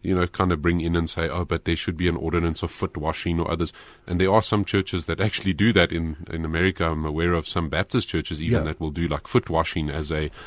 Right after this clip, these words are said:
Speaker 1: as another ordinance because they confuse some of what we see in John chapter thirteen.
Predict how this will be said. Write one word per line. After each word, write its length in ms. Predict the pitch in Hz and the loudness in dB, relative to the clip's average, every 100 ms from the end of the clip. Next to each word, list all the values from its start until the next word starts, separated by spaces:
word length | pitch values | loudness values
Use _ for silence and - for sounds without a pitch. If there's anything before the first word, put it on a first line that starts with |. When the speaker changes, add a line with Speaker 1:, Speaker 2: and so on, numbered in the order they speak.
| - - | -14 -6
Speaker 1:
as 160 | 90 | -2
another 360 | 85 76 85 92 | 0 0 2 2
ordinance 560 | 85 98 107 85 73 - | 2 4 4 2 -2 -6
because 340 | 90 - 73 | -8 -6 -4
they 260 | 80 78 73 - - _ | -2 0 -2 -8 -20 _
confuse 460 | 98 87 - 101 87 | -2 -2 2 2 2
some 200 | 92 85 | 0 0
of 100 | 76 | -2
what 160 | 80 | -4
we 100 | 85 | -4
see 260 | 78 - 85 | -4 -2 0
in 260 | 78 76 - | 0 -2 -2
John 240 | 87 82 | 0 2
chapter 300 | 76 76 82 | 0 -4 -6
thirteen. 500 | - 80 76 117 85 | -4 -4 -2 0 0